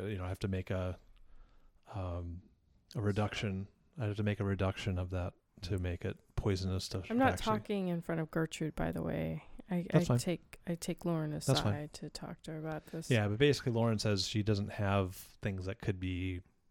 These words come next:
Speaker 1: poisons used, like, at a fight.
Speaker 2: Okay, well, I wanna talk to Lauren
Speaker 1: <laughs> But
Speaker 2: about
Speaker 1: we could,
Speaker 2: how
Speaker 1: we may
Speaker 2: how
Speaker 1: be able to find s-, uh, some herbs in the forest that would help us in that, but, uh, you know, it's already, what, one or,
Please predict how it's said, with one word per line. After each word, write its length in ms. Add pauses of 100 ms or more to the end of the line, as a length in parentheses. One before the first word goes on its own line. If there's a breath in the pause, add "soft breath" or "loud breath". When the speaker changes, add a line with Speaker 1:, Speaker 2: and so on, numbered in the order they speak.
Speaker 1:
poisons 500
used, 400
like, 220
at 80
a 80
fight. 240
Speaker 2:
Okay, 260
well, 160
I 120
wanna 180
talk 220
to 100
Lauren 240
Speaker 1:
<laughs> 80
But 80
Speaker 2:
about 80
Speaker 1:
we 80
could, 80
Speaker 2:
how 220
Speaker 1:
we 100
may 140
Speaker 2:
how 60
Speaker 1:
be 60
able 180
to 60
find 380
s-, 480
uh, 400
some 240
herbs 400
in 220
the 180
forest 720
that 180
would 120
help 220
us 180
in 80
that, 260
but, 180 (840 loud breath)
uh, 640 (760)
you 100
know, 100
it's 120
already, 340
what, 600
one 200
or, 120